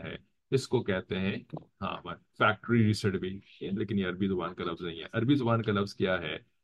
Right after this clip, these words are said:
कि तजदीद दीन, तजदीद दीन, जैसा कि बिल्कुल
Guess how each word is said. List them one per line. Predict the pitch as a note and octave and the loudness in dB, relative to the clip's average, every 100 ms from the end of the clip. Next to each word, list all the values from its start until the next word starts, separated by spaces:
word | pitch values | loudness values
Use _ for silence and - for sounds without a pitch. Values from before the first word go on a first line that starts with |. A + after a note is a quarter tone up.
| _ _ - | _ _ 2
कि | D3 F#3 - _ - _ _ _ _ _ _ _ _ _ | 4 4 0 _ -20 _ _ _ _ _ _ _ _ _
तजदीद | B2+ A#2 G2 F#2+ A#2+ D3+ C#3+ C3+ F#2+ | 2 2 0 2 6 6 10 8 8
दीन, | - - - - _ _ _ _ _ _ _ - | 0 -4 -14 -20 _ _ _ _ _ _ _ 2
तजदीद | B2 G2+ F#2+ B2+ D#3 C#3 | 4 4 0 6 8 8
दीन, | F#2+ E2+ D2+ - | 6 0 -8 2
जैसा | C3+ D3 - E3+ | 4 6 4 0
कि | E3+ F3 | 2 0
बिल्कुल | E3 - F#3 F3+ - F#3+ G3+ G3 | 2 2 2 2 6 8 8 6